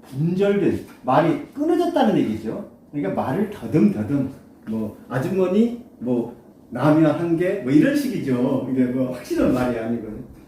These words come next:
춥고 높은 바람들이 산을 내려온 듯 어눌하고 까무잡잡하게 탄 말들은 같은 말을 하는 사람들이 모이면 동네가 되고, 동네는 골목을 만들고,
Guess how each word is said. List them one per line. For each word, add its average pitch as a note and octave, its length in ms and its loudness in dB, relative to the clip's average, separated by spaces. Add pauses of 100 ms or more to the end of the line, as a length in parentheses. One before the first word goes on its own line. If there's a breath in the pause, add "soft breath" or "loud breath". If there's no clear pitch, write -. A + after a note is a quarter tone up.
(480 loud breath)
춥고 - 500 0
높은 E3 600 0
바람들이 A#2+ 640 0 (560)
산을 G#3+ 360 2
내려온 C3 480 4
듯 C3 200 2 (180)
어눌하고 D3+ 720 0 (760)
까무잡잡하게 C#3 1000 -2
탄 D3+ 280 -2
말들은 A#2+ 760 -2 (380 loud breath)
같은 G#3+ 460 0
말을 G#3 300 4
하는 F3+ 200 -2
사람들이 D#3+ 680 -2
모이면 B2 600 0
동네가 F3+ 580 0
되고, C3 480 -4 (420)
동네는 G#2+ 680 -8 (260)
골목을 G3+ 720 4
만들고, E3+ 800 0